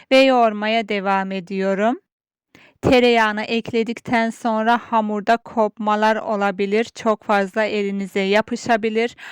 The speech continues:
Hamuru yoğurmaya devam edin. Yoğurmaya devam ettikçe hamurun elinizi bıraktığını ve elastik bir kıvam aldığını göreceksiniz.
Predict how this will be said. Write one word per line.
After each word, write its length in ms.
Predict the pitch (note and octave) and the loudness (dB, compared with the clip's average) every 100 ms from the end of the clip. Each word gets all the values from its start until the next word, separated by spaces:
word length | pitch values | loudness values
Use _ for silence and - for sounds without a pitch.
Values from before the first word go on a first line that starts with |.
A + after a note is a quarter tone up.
| - - | -20 -2
Hamuru 400 | C#4+ B3 A#3 A#3 | 2 2 2 0
yoğurmaya 680 | A3 G#3+ G#3 G#3 G#3+ A3+ G3+ | 2 2 2 -2 -2 -2 0
devam 460 | G3 F#3+ G3+ G#3 | -2 2 0 0
edin. 300 | G3+ F#3+ F#3+ | -6 -6 -6
Yoğurmaya 640 | G3+ A3 G#3+ G3+ F#3+ F#3+ F#3 | -2 2 2 0 -2 -2 -2
devam 400 | G3 G#3 G#3+ G#3+ | 0 2 2 -2
ettikçe 540 | G3+ - G#3+ - A#3 | -8 -10 -12 -4 -4
hamurun 500 | G#3 G#3+ G3+ G3 F#3+ | 0 0 0 0 0
elinizi 640 | G#3+ G3 G3 F#3+ F3+ F3 | 0 0 0 -2 -2 0
bıraktığını 800 | F#3+ G3+ G#3 - A#3 G#3+ G#3+ A#3+ - - - - | 2 2 0 -4 -2 -2 0 -2 -2 -12 -18 0
ve 60 | A#3 | 4
elastik 720 | - A3 G#3+ G#3+ - B3 - | 4 4 2 0 -4 -10 -4
bir 160 | G#3+ G3+ | -2 -2
kıvam 400 | - G3+ G3+ G#3 | -2 0 2 2
aldığını 480 | A3 G#3+ G#3 G#3 | -2 -2 -4 -4
göreceksiniz. 1160 | A#3 G3+ F#3+ F#3 G3 F#3 - G3+ G3 C4+ - - | -2 -2 -2 -2 -2 -2 -4 -2 0 0 -4 -20